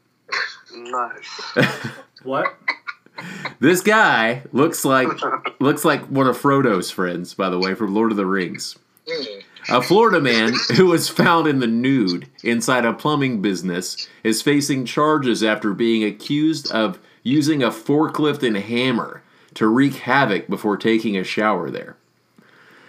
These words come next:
Speaker 2: The news <laughs> press reports that twenty-four-year-old, uh, Josh Michael Beanick was, uh, confronted by an employee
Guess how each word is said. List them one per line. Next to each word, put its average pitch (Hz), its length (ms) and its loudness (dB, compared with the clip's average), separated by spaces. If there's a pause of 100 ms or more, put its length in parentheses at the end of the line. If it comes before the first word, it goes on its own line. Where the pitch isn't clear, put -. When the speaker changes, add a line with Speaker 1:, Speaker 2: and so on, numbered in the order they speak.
(180)
Speaker 2:
The 110 120 2
news 156 360 4
<laughs> - 0 -
press 165 440 2
reports 135 500 2
that 113 200 2
twenty-four-year-old, 151 1300 4 (520)
uh, 175 720 0
Josh 147 460 2
Michael 143 500 2
Beanick 123 480 0 (320)
was, 123 440 4
uh, 113 240 4
confronted 139 800 2
by 131 180 4
an 123 80 2
employee 120 800 2